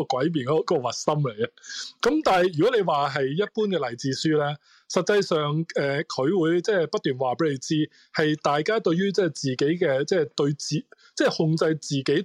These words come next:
個世界嘅睇法，對於自己嘅感覺呢，係有唔同嘅方法。而你，你得出嚟嘅回報咧，其實永遠只可以，即係同一個未作出改變之前嘅自己做比較。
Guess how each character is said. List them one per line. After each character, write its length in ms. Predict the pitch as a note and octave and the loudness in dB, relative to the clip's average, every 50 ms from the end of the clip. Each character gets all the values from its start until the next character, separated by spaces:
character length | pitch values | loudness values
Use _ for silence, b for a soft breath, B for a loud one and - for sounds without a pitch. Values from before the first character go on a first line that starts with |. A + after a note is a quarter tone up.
| F#3+ C#3+ | 0 0
個 80 | C#3 | 0
世 160 | C#3+ - - C3+ C3 | -2 -2 -2 -2 -2
界 100 | B2 C#3 | 0 -2
嘅 140 | C3 C3 C3+ | -2 -2 -2
睇 320 | C3+ - - A#2+ B2 E3 | -4 -4 -2 -2 0 0
法， 120 | D#3+ E3 C#3 | 0 -2 -2
對 160 | - - D3 | 0 0 0
於 80 | F#3 F#3 | 0 0
自 180 | - - - A#2+ | -2 -2 -2 0
己 80 | - | 0
嘅 160 | D3+ C3+ B2 | 0 0 0
感 160 | - - A2 A2 B2+ D3 | -2 -4 -4 -6 -6 -2
覺 80 | D3 D#3+ - G3 | -2 0 0 0
呢， 140 | D#3 C#3+ - B B B B B B B | -2 -4 -4 B B B B B B B
係 180 | - D#3+ D3+ D3 | -2 0 2 2
有 180 | D3 C#3+ C#3+ E3 | 2 2 2 0
唔 240 | G3 D#3 A#2+ G#2+ | 0 -2 -6 -6
同 140 | A2 B2+ A#2 | -4 -4 -2
嘅 80 | A#2+ B2+ | -2 -2
方 260 | - F3 E3 D#3+ D3 | 0 2 2 2 2
法。 220 | C3+ D3 C3 C3 - B B B B B B B B - | 2 0 0 -2 -4 B B B B B B B B -2
而 60 | D#3 D3+ D#3 E3 | 0 2 2 4
你， 100 | F3 F3 G3+ B3 A#3 | 4 2 2 2 0
你 100 | G3 G#3 | 0 0
得 140 | - - B3+ - | 0 0 -2 0
出 120 | - B3+ | 0 0
嚟 80 | G#3+ C3+ | 0 2
嘅 100 | C3 C3+ | 0 -2
回 180 | B2+ B2 A2+ A#2 | -2 -4 -4 -2
報 220 | A#2 - C#3+ D3+ | 0 0 2 2
咧， 100 | F3 F3+ E3 | 2 0 -2
其 100 | - C3+ | -2 -4
實 100 | A#2+ C#3 | -2 -2
永 260 | C3+ B2 B2+ B2+ C#3+ | -2 -2 -2 -2 -2
遠 160 | C#3+ D3 C#3+ | 0 0 0
只 200 | D3 - D3 C#3+ | 0 0 0 2
可 120 | D3 E3+ E3 | 2 2 2
以， 120 | D3+ C#3 C3+ - _ | 2 0 -2 -6 _
即 100 | - - | -2 0
係 100 | F3 C3+ | 0 0
同 180 | - - A#2 G#2+ | -2 -4 -6 -4
一 120 | A#2+ D#3+ E3 | -4 -4 -2
個 260 | - E3 C3+ B2+ B2 B B B B _ | 0 0 0 0 -2 B B B B _
未 280 | - D#3 D3+ C#3+ D3 D#3 | -2 0 0 0 0 0
作 160 | D3 - F3+ | 0 0 0
出 160 | F3+ - A3 - | 0 0 -2 -2
改 260 | - - B2+ C#3 E3+ | 0 0 0 2 2
變 160 | E3+ D#3+ C3 | 0 -2 -2
之 140 | C3 F3 E3 | -2 -2 -2
前 180 | - - A#2 | -4 -4 -6
嘅 120 | G#2 B2 B2+ | -6 -6 -4
自 200 | - - A#2+ A2 | -4 -4 -4 -2
己 160 | - B2+ C3 | -2 -2 -2
做 160 | C3+ - A#2 A2 | 0 -2 -2 -2
比 200 | - A2+ A#2 C3 | -2 -2 -2 -2
較。 320 | - C#3 A#2 A2 G#2+ A2 | -2 -2 -2 -2 -4 -6